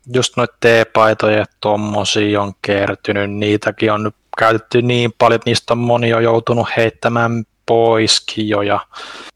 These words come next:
ehkä nyt enemmän vähän on aikuistunut, ainakin jo omasta mielestään, niin,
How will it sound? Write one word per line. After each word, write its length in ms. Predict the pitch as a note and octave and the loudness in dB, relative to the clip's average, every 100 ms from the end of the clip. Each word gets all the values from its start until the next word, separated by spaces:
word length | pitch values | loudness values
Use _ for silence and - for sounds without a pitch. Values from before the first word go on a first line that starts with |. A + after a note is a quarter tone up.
| _ _ _ _ _ - - | _ _ _ _ _ -10 -6
ehkä 240 | G2+ - | -6 -4
nyt 160 | A2 - | -4 -2
enemmän 420 | A2 G#2 G#2+ G#2 - - | -2 0 -2 -4 -10 -4
vähän 220 | G#2+ G#2 | 0 2
on 120 | G#2+ G#2+ | 4 4
aikuistunut, 680 | G#2+ - A2 - A#2+ A#2 - _ _ | 2 0 -2 -2 -4 -6 -8 _ _
ainakin 360 | A2+ A2 - A2+ - _ | -2 -2 -2 -4 -4 _
jo 160 | A#2+ A2+ | -2 0
omasta 380 | B2 A#2+ A2+ - | 2 2 2 0
mielestään, 640 | A2+ A2 A2 A2+ - A2 A2 | 0 2 2 0 0 0 0
niin, 200 | A2 | -4